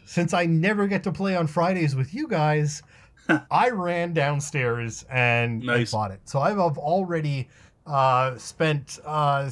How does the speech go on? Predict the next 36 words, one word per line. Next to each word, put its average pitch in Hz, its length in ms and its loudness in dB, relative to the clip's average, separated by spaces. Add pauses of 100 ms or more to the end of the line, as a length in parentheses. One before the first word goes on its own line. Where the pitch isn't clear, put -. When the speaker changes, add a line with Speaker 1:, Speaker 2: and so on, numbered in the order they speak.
(240)
Speaker 1:
a 165 100 0
stupid 226 360 -6
number 170 240 2
of 143 80 2
hours 127 400 2
playing 214 380 -2
Gloomhaven, 147 500 0
even 156 180 0
though 160 100 4
it 156 60 2
only 160 200 0
came 151 200 2
out 151 140 2
this 147 180 -8
morning. 117 360 -4 (260)
Speaker 2:
<laughs> 214 120 2 (220)
Speaker 1:
Uh, 143 340 2
and 220 440 -4 (120)
there 196 240 -4
is 277 160 -8
a 294 60 -12
chance 208 600 -4
that 180 200 -4
we 190 200 -2
may 190 480 0
actually 185 580 -2
do 151 180 0
a 170 40 -2
little 185 200 -2
bit 190 140 0
of - 140 -2
co-, 196 420 0 (100)
t-, 196 200 -6
uh, 156 180 2
team 247 260 -6
up, 139 220 0